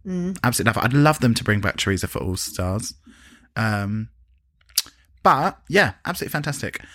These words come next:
Speaker 2: Uh, and then next up we have, oh, I gave her, sorry, I gave her seven. Next up we have River Medway, the return of the Angel of Our Hearts.
Speaker 1: <sighs> Looking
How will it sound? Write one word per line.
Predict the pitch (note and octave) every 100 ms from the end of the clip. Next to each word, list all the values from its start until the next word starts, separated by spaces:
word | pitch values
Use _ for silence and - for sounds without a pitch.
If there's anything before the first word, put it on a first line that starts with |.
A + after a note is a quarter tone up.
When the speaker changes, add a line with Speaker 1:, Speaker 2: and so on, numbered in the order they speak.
| - -
Speaker 2:
Uh, | C#3 D3
and | D#3 F3+
then | F#3+ G3 F#3+ F3 D3+
next | G3 A#3+ - -
up | F3+ F3 - -
we | D3+
have, | D#3 D#3 -
oh, | E3+
I |
gave | D#3+ D3+
her, | C#3
sorry, | B2 A2+ G2
I | G#2+
gave | G2+
her | G2+
seven. | - E2 G2 -
Next | F3 -
up |
we | E3+
have | F3+ E3+
River | F#3+ F#3+
Medway, | F#3+ F#3+ D#3 D3
the | C3 C#3
return | D3 D#3+ D3 D3 D3 - - _
of | B2+
the | F2
Angel | B2+ A#2 A2+
of |
Our | A2+
Hearts. | A2+ A2 - - - F3 -
Speaker 1:
<sighs> | - -
Looking | A#3+ D#4+ D4 C#4